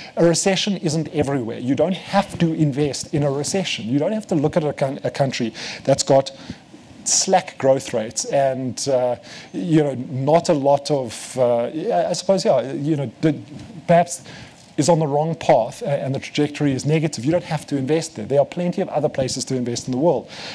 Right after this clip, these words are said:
We've got most other markets in the world hitting record highs. We've got very strong, uh, you, you know, uh,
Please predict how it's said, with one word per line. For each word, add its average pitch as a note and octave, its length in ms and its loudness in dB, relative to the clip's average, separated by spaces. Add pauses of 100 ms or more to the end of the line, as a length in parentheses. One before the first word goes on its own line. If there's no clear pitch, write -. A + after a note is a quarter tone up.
(160)
We've C3+ 80 -4
got D#3 160 8
most F3 260 4
other D#3 180 2
markets C#3 440 0
in B2+ 80 -2
the B2 60 -2
world A#2 180 -2
hitting B2 240 -6
record A#2+ 300 -4
highs. B2+ 240 -2
We've B2 100 -4
got - 240 0
very C#3+ 180 0
strong, D#3+ 640 2
uh, B2 240 0 (320)
you, C#3 120 4
you C#3+ 140 0
know, C#3 80 2
uh, C#3 240 -4